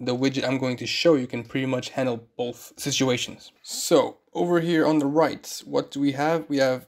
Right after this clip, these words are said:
a list of ten list styles, all colored differently. The only thing that, that changes is the number of, of the list style, nothing else. And the color, of course.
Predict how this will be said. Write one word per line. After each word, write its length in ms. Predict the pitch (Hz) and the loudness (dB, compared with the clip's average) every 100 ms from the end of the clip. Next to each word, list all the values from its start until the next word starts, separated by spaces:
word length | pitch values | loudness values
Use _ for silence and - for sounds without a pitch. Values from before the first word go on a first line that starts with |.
| _ | _
a 120 | 127 | -8
list 320 | 131 143 143 - | -2 -2 -2 -8
of 120 | - _ - | -12 _ -6
ten 460 | 156 160 175 170 - | 0 2 0 -2 -6
list 240 | 139 147 151 | -4 -2 -2
styles, 600 | - 165 170 185 - - _ _ _ _ | 0 2 2 0 -6 -14 _ _ _ _
all 200 | 143 151 | -2 -2
colored 360 | - 156 147 | 2 2 2
differently. 600 | 143 143 156 156 151 156 - _ _ | 0 -6 -2 0 0 -2 -6 _ _
The 100 | - | -10
only 220 | - 156 | -2 -2
thing 160 | 160 160 | 0 2
that, 200 | 147 147 | 2 0
that 140 | 139 | -4
changes 280 | - 147 139 | -2 -2 -2
is 100 | 131 | -4
the 80 | 135 | -6
number 340 | 127 139 151 | -2 0 2
of, 120 | 156 151 | 2 2
of 320 | 139 147 139 | -2 -2 0
the 80 | 151 | 2
list 240 | 151 - | 2 0
style, 360 | 156 151 160 - | -2 0 -2 -4
nothing 280 | 131 131 131 | -4 -2 -2
else. 340 | 139 151 - - _ _ - _ - - _ _ | -2 -2 -8 -16 _ _ -20 _ -20 -20 _ _
And 120 | 143 | -2
the 60 | 131 | 0
color, 220 | - 131 | 4 4
of 80 | 131 | 4
course. 400 | - 143 147 - | 0 0 0 -10